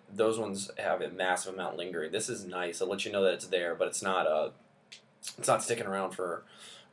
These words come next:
um, for a while, and it definitely begs for you to take another sip. Super smooth flavor, um, nine percent alcohol is completely hidden. You cannot taste that at all. It just is,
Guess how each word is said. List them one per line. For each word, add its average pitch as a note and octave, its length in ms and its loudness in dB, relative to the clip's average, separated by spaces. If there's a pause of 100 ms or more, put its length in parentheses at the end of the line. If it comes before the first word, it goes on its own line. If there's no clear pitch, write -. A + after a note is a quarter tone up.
(140)
um, F#2+ 300 0
for G#2 140 2
a G2 40 2
while, F2+ 320 6
and F2+ 80 0
it F#2 100 0
definitely G#2 520 4
begs F#2+ 440 2
for G2 140 -4
you F2+ 80 -2
to F2+ 80 -2
take F#2+ 220 -6
another F2 200 -6
sip. E2+ 280 -2
Super E3+ 320 -4
smooth G#2+ 280 -2
flavor, G2+ 520 0
um, G2 320 0
nine G#2+ 180 4
percent A2 260 0
alcohol F#2+ 320 0
is F2+ 80 -2
completely F#2+ 380 -6
hidden. F#2 400 -6
You F#2+ 100 -14
cannot F#2 300 -6
taste - 220 -8
that - 100 -6
at E2+ 100 -6
all. E2+ 300 4
It F2+ 60 -4
just - 260 -10
is, G#2+ 200 -6